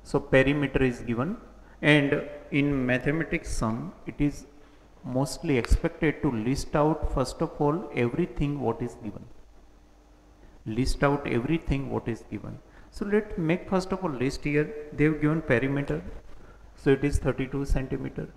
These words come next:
They have given two sides also, let they are A and B, and write whatever not given that also. So means everything is clear here.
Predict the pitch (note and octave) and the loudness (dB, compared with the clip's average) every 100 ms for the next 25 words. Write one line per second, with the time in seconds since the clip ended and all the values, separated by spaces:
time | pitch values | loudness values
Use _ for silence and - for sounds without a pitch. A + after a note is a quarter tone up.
0 | - - - - - - - - - - | -20 -20 -16 -12 -12 -14 -18 -18 -20 -8
1 | - D#3+ D#3+ D#3+ E3 D#3+ E3 E3 - C#3 | 6 6 8 6 6 4 2 2 6 6
2 | D3 - D#3 D#3+ D#3 C#3+ C#3+ - C3+ C#3 | 6 4 2 2 0 2 2 4 4 4
3 | - - B2+ C3+ B2 B2 C3 E3 - - | 2 -2 -2 0 -4 -6 -6 -8 -18 -20
4 | - - - - - - - - - - | -20 -20 -20 -20 -20 -20 -20 -20 -20 -20
5 | - - - - - - - - - - | -20 -20 -20 -20 -20 -20 -20 -20 -20 -20
6 | - - - - - - - - - - | -20 -20 -20 -20 -20 -20 -20 -20 -20 -20
7 | - - - - - - - - C#3+ C3+ | -20 -20 -20 -20 -20 -20 -18 0 4 4
8 | C3 E3+ - - C3 C3 D3 - - - | 2 -8 -10 0 6 6 6 2 -12 -14
9 | - - - - C3 C#3+ D#3+ C#3+ B2 B2+ | -20 -20 -20 -6 -2 2 2 0 0 0
10 | C#3 B2+ B2 A2+ A2 A2 G2+ - - - | 0 -2 -2 0 0 -2 -4 -10 -16 -8
11 | - - - - - - - - - A#3 | -6 -6 -8 -12 -18 -20 -20 -10 -2 2
12 | A#3 B3 G3+ G#3 A3 A3 G#3 G3+ - F#3 | 2 6 6 6 4 4 4 2 -2 4
13 | F3 C#3 G#2 G2+ | 6 6 2 -6